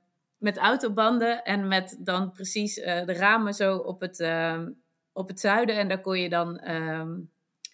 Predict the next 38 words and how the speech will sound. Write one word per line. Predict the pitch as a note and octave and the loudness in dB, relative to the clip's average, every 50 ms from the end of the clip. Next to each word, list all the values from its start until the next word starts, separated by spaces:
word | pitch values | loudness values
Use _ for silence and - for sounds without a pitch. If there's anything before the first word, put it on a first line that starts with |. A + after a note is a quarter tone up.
| _ _ | _ _
eh, | - F3+ F3 F3+ | -10 -10 -8 -2
planten | - A#3+ C#4+ D4 C#4+ B3+ G#3 | 2 2 2 2 2 0 -2
achter | A3+ A3+ - A#3 G#3+ | -2 -2 -2 0 2
laten | G#3 G3+ G#3 G3+ G#3 | 2 2 2 0 -6
groeien. | - - G3+ G#3+ G#3 | -6 -4 -2 0 0
En | G3+ | 0
dan | F#3+ F#3+ | -2 -2
kon | G#3+ F#3+ F#3 | -4 -2 -2
je | F#3 | -2
een | F3 F#3 | 0 0
beetje | G3 F#3+ F#3 F#3 - E3+ | 0 0 0 -2 -4 -6
je | E3 | -4
eigen | - - F3 E3 - - | -2 -2 -4 -4 -4 -6
voedsel | - - C#4+ D4+ - C#4+ B3+ | -6 -4 -2 -2 -2 -2 -4
verbouwen | A#3 A#3+ G3+ G#3 G#3+ A3 A3+ A3 G#3 G#3+ | -6 -6 -2 0 2 2 2 2 0 -2
en | - G#3 G#3+ | -4 -4 -2
je | G3 F3+ | -2 -2
eigen | - - F3+ E3+ F3 E3+ E3+ D#3 | -2 0 0 0 0 -4 -8 -6
water | E3 G3+ A#3 A#3+ A#3+ A3+ G#3+ | -2 0 0 0 0 -2 -4
zuiveren | - A3 F#3+ G3+ A3 G#3+ - G#3 G3+ G3 G3 G3 - - - - _ _ | -2 0 0 0 0 -2 -4 -6 -4 -4 -4 -6 -10 -18 -20 -20 _ _
aan | - F3 F3 | -10 -6 -6
de | E3+ | -4
achterkant. | - A3 A3 G#3 - G3 - - F#3+ G3 G#3 G#3+ - | -4 -4 -6 -6 -8 -8 -4 -2 0 0 0 -2 -4
En | - - | -4 -6
dat | G3 G3 - | -4 -2 0
zag | G#3+ G3+ G3 | 0 -2 -2
er | G3 | -2
fantastisch | E3+ G3 F#3+ F#3 - G#3 G3+ G3+ - F#3+ F3 - | -6 -6 -6 -2 0 0 0 0 -2 -6 -8 -4
uit. | - F3 G3+ A#3+ B3+ - _ _ - - - - - - - _ _ _ _ _ | -2 -2 -2 -2 -2 -6 _ _ -20 -18 -18 -18 -20 -20 -20 _ _ _ _ _
En | - G3 G3 G3 G3+ G3 G3 | -2 0 0 2 0 -2 -2
toen, | - G#3+ G#3 G#3 G#3 G3+ - - | -2 0 2 2 2 0 -2 -6
ehm, | - G3 F#3+ F#3 F#3 F#3 F#3 F3+ F3+ F3+ F3+ F3+ F3+ F3+ F3+ F#3+ - - _ _ _ | -6 -4 -2 0 0 0 0 0 -2 -2 -2 -4 -4 -4 -6 -8 -10 -12 _ _ _
kwam | - G#3 G3 G3+ | -2 0 0 0
het | G3+ G3+ | 0 0
eerste | - G3+ G3+ G3+ - F#3 | 0 0 0 0 -2 -2
Earthship | - G3 A3 A#3 A#3 - - A#3 A#3 A#3 | 0 0 0 0 -2 -2 -2 -4 -4 -4
in | - - G3+ G3 | -6 -4 -2 -2
Zwolle, | F#3 F#3+ G3 G#3 A3 B3 C4+ D4 - | -2 -2 0 0 0 0 0 -2 -4